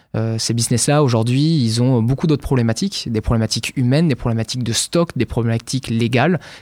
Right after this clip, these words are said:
qu'il faut considérer, et parfois, ça ralentit aussi leur croissance.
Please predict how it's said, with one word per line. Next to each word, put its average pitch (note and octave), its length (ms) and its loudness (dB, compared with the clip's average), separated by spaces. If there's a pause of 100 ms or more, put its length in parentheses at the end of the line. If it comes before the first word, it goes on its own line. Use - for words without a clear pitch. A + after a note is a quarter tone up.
qu'il - 140 -2
faut G3+ 120 2
considérer, C3 560 0 (320)
et A#2 120 -2
parfois, C#3 440 0
ça - 160 0
ralentit B2 400 2
aussi - 160 -2
leur A#2+ 160 -2
croissance. - 460 -8